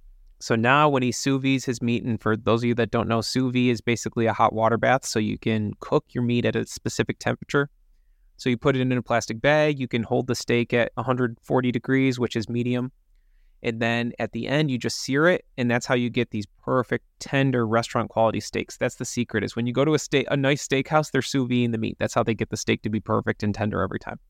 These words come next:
So he sous vides his meat, and then he bought a torch. So instead of finishing on, on a cast iron where you potentially risk overcooking it,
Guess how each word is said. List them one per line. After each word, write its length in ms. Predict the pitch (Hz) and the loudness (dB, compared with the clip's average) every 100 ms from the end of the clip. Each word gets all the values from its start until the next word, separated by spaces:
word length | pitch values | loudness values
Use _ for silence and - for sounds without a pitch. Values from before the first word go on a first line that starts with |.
| _ _ _ _ _ _ _ | _ _ _ _ _ _ _
So 220 | - 123 | 2 2
he 160 | 127 120 | 4 0
sous 260 | - 170 | 4 4
vides 240 | 165 165 151 | 4 0 -2
his 160 | 135 | -4
meat, 320 | 143 151 135 - | -2 0 -2 -6
and 100 | 127 | -6
then 120 | 123 | -4
he 80 | 127 | -2
bought 180 | 120 120 | 0 0
a 60 | 110 | 0
torch. 440 | - 165 - - | 0 0 0 -4
So 120 | 127 | -6
instead 340 | 120 - 135 135 | -6 -2 0 0
of 180 | 123 - _ _ _ _ _ | -2 -8 _ _ _ _ _
finishing 440 | 151 147 - 131 | 0 2 2 2
on, 100 | 123 - | 0 0
on 180 | 120 120 | 0 0
a 60 | |
cast 360 | 113 120 117 - | 0 0 0 2
iron 440 | 120 135 123 113 | 2 4 2 0
where 120 | 117 117 | 0 -2
you 140 | 110 | -2
potentially 640 | - - 147 151 - 127 | -6 -4 -2 0 0 -2
risk 360 | 113 120 117 - | 0 0 0 -2
overcooking 640 | 120 120 110 165 - 135 | -4 -2 -2 -2 0 -2
it, 80 | 104 | -4